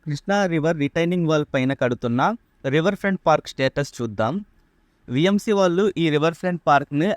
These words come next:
అయితే నిర్మిస్తున్నారు. ఈ రివర్ ఫ్రంట్ పార్క్ని రిటైనింగ్ వాల్కి ఇంకా అక్కడ ఏవైతే ఇల్లులు ఉంటాయి కదా కృష్ణలంక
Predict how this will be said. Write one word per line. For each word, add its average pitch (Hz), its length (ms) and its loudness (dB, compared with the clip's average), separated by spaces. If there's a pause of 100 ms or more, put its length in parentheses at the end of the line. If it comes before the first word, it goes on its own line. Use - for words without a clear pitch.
(100)
అయితే 135 160 -2 (100)
నిర్మిస్తున్నారు. 131 680 -2 (400)
ఈ 151 120 2
రివర్ 175 280 2
ఫ్రంట్ 220 260 0
పార్క్ని 190 380 2 (120)
రిటైనింగ్ 180 540 0
వాల్కి 165 300 -2 (120)
ఇంకా 165 240 2 (580)
అక్కడ 165 240 -2 (100)
ఏవైతే 185 360 -2
ఇల్లులు 165 320 0
ఉంటాయి 123 320 -2
కదా 135 240 0
కృష్ణలంక 151 480 -2